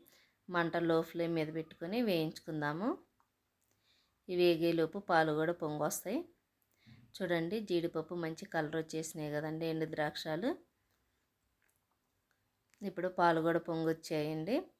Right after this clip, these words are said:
దాంట్లోకి నానబెట్టుకున్న రవ్వ వేసుకుంటున్నాను. రవ్వ వేసుకున్నాక బాగా కలుపుకొని మూత పెట్టుకుంటూ, అలా కలుపుకుంటూ మూత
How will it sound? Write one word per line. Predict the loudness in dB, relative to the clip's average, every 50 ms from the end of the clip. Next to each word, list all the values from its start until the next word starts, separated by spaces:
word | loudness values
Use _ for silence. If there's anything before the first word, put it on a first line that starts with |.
| _ _ _ -14
దాంట్లోకి | -6 -2 0 0 0 2 2 0 0 0 0 2
నానబెట్టుకున్న | 2 4 2 2 0 -2 -4 -4 -6 -4 -2 0 0 0 2
రవ్వ | 0 0 2 2 2 2 2
వేసుకుంటున్నాను. | 0 0 -2 -6 -8 -8 -8 -6 -6 -4 -2 -2 -2 0 0 0 -2 -2 -2 -4 _ _ _ _ _ _ _ _ _ _ _ _ _ _ _ _ _ _ _ _ _ _ _ _ _ _ _ _ _ _ _ _ _ _ _ _ _ _ _ -6
రవ్వ | 0 4 4 4 6 4 4 4 4
వేసుకున్నాక | 2 2 0 -2 -4 -4 -2 0 0 0 -2 -2 0 2 4
బాగా | 4 4 2 0 -2 -2
కలుపుకొని | -2 -2 -2 -4 -6 -4 -4 -2 0 0 2
మూత | 2 0 0 0 -2
పెట్టుకుంటూ, | -4 -4 -4 -6 -6 -6 -2 0 0 2
అలా | 2 0 0 0
కలుపుకుంటూ | -2 -2 -2 -4 -6 -6 -4 -4 -4 -4
మూత | -2 -2 -2 -2